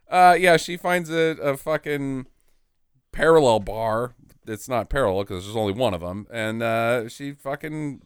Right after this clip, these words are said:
does Jim Cotta and then jumps over a fence, uses it to jump over a fence. It looks so fucking stupid and hilarious. It's great. Elsewhere, Elaine has, uh, busted past her dudes,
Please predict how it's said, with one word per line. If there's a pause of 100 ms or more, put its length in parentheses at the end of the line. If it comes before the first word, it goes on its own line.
(220)
does
Jim
Cotta
and
then
jumps
over
a
fence,
uses
it
to
jump
over
a
fence.
It
looks
so
fucking
stupid
and
hilarious.
It's
great. (2750)
Elsewhere,
Elaine (100)
has,
uh,
busted
past
her
dudes,